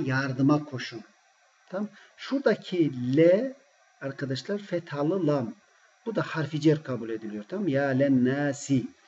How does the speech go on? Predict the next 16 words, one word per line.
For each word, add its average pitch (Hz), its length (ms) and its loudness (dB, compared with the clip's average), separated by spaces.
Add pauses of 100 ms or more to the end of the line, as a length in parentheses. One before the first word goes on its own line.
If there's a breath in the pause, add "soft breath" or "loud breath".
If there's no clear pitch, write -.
(340 soft breath)
O 143 60 -2
yüzden 135 300 2
burası, 165 480 0 (600)
e, 117 400 -4
nedir? 147 580 0
Kesralıdır. 113 800 -10
Ya 113 220 -6
lennâsi. 117 960 -6 (1080 soft breath)
Ey 165 300 6
insanlar, 147 920 0 (240)
boğulana 143 640 4
yardım 135 500 4
edin. 127 400 0 (640)
Yardıma 139 520 2
koşun. 117 320 -10 (480 loud breath)
Burada 240 600 6